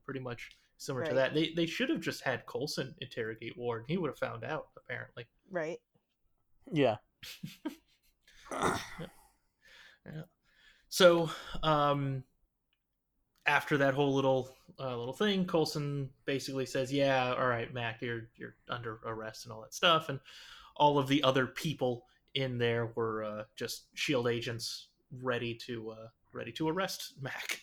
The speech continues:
Speaker 1: <laughs> 'cause Coulson
Speaker 3: I don't
Speaker 1: was
Speaker 3: know
Speaker 1: ready
Speaker 3: about
Speaker 1: for
Speaker 3: that. I
Speaker 1: it.
Speaker 3: feel like the entire mechanics crew should be armed and ready to arrest anyone at any moment.
Speaker 2: Mm-hmm.
Speaker 3: <laughs>
Speaker 1: Pretty much any shield agent, probably, right?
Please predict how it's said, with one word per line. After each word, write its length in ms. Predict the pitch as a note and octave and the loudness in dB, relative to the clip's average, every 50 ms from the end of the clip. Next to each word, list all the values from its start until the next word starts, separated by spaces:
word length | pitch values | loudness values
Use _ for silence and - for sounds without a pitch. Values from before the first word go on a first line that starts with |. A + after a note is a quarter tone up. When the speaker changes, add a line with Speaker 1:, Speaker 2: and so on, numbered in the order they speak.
| - _ - | -10 _ -14
Speaker 1:
<laughs> 160 | - - - | -10 -6 -4
'cause 180 | D#3+ C#3 - - | -4 -2 -2 -2
Coulson 340 | - - G3 F3 - - - | -2 0 0 0 0 6 8
Speaker 3:
I 40 | C#4 | 8
don't 40 | B3 | 10
Speaker 1:
was 60 | B3 | 10
Speaker 3:
know 60 | A#3 | 10
Speaker 1:
ready 120 | A3+ G3 D#3+ | 10 10 10
Speaker 3:
about 120 | C3 A#2+ - | 10 10 8
Speaker 1:
for 60 | - | 8
Speaker 3:
that. 60 | F3 | 8
I 20 | |
Speaker 1:
it. 80 | G#3 G3+ | 8 8
Speaker 3:
feel 160 | - C#4+ C#4 | 8 10 10
like 220 | C4+ C4+ A3+ F#3+ - | 10 10 8 6 6
the 140 | A3+ A3 | 6 8
entire 380 | G3+ F3 - - F3+ F3+ F#3 F3 | 8 8 8 8 10 10 10 10
mechanics 460 | D#3+ C3+ - D#3+ D3+ C#3+ B2+ - - | 8 6 8 8 8 8 8 6 2
crew 140 | - C3 A#2+ | 2 2 4
should 240 | A2+ - - D3+ C3 | 4 6 4 6 6
be 100 | C3+ C#3+ | 8 8
armed 320 | A2 B2 B2+ B2+ C3 B2+ | 8 8 8 8 6 4
and 200 | B2+ A#2 A#2+ A#2 | 4 2 2 4
ready 220 | A2+ A#2 A#2 A#2 G#2+ | 6 6 6 4 2
to 140 | - - A#2+ | 0 0 2
arrest 380 | A2+ A2 G#2+ - - - - - - - - | 2 2 2 0 -2 -10 -12 -16 -12 -4 0
anyone 380 | C3 B2 A#2+ A2 G#2 G2+ G2 - - _ _ | 2 2 2 2 2 0 -2 -6 -10 _ _
at 140 | - A2+ G2+ | -4 -2 -2
any 140 | A2 G#2+ G2+ | -2 -2 -4
moment. 380 | F#2+ F#2 E2+ D2+ - - - - F#3 | -6 -6 -8 -10 -14 -18 -18 -14 -10
Speaker 2:
Mm-hmm. 420 | F#3 F3 E3 D3+ C#3 E3 - - - - - - - _ _ - - _ _ _ _ _ _ _ - - - - | -10 -10 -10 -10 -14 -16 -16 -16 -16 -16 -18 -20 -20 _ _ -20 -20 _ _ _ _ _ _ _ -20 -4 0 2
Speaker 3:
<laughs> 340 | E3+ - - A#3+ - - | 6 8 10 10 10 8
Speaker 1:
Pretty 160 | - C#4+ C#4+ D#4+ | 4 0 2 4
much 220 | D4 C4 G#3+ - - | 4 2 2 2 2
any 180 | D3+ D3+ D#3+ D#3 | 2 2 2 2
shield 380 | B2+ - - C#3 C3 B2 A#2 A#2 | 0 0 0 0 -2 -2 -2 -2
agent, 320 | A#2+ A#2 A2+ - A2 G#2+ _ - | -4 -4 -6 -8 -12 -14 _ -4
probably, 380 | - A#2+ A2+ A2+ A2+ A2+ A#2 | -2 -2 -2 -4 -6 -6 -6
right? 280 | A#2 C3 C#3 C#3+ C#3+ - | -4 -4 -4 -4 -4 -6